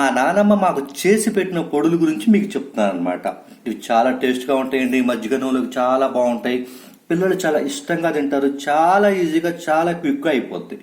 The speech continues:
ఈ యొక్క, ఈ పొట్నాలు అంటే చట్నీ పప్పు అంటాం, పొట్నాలు అంటారు. దీంతోటి పొడి, తీపి పచ్చడి అనమాట. మనం పంచదార కూడా వేయట్లేదు, బెల్లం వేస్తున్నాము కాబట్టి ఇది నిలవగా నిల్వ చేసుకొని చక్కగా ఎప్పుడు కావాలంటే అప్పుడు వాడుకోవచ్చు. ఈ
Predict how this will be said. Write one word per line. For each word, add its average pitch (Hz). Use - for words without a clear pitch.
ఈ 175
యొక్క, 170
ఈ -
పొట్నాలు 160
అంటే 147
చట్నీ 196
పప్పు 156
అంటాం, 110
పొట్నాలు 151
అంటారు. 113
దీంతోటి 185
పొడి, 123
తీపి 254
పచ్చడి 175
అనమాట. 107
మనం 127
పంచదార 127
కూడా 143
వేయట్లేదు, 139
బెల్లం 143
వేస్తున్నాము 135
కాబట్టి 135
ఇది 185
నిలవగా 147
నిల్వ 151
చేసుకొని 160
చక్కగా 180
ఎప్పుడు 170
కావాలంటే 202
అప్పుడు 220
వాడుకోవచ్చు. -
ఈ -